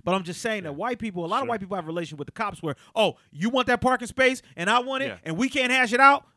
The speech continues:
Speaker 1: Uh, hold on a second. They calling the cops.
Speaker 2: Yeah.
Speaker 1: It's just a different kind of
Speaker 2: Yeah.
Speaker 1: relationship.
Speaker 2: Yeah.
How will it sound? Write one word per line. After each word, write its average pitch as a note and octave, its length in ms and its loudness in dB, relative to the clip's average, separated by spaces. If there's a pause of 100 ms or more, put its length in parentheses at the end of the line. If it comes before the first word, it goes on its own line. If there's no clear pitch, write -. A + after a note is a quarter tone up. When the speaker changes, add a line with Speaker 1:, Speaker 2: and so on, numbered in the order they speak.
(120)
Speaker 1:
Uh, G3 60 -8
hold F#3+ 200 -2
on E3+ 140 -6
a - 20 -16
second. C3 420 -12
They B3 120 2
calling D#4+ 220 2
the E4 60 -6
cops. F#4+ 540 -6
Speaker 2:
Yeah. E2+ 120 -18 (920)
Speaker 1:
It's G3+ 180 4
just G#3 220 -8
a F3 60 -4
different F3 520 -10
kind F3 220 -10
of D3 80 -12
Speaker 2:
Yeah. - 20 -14
Speaker 1:
relationship. C#3+ 580 -10
Speaker 2:
Yeah. A2+ 100 -16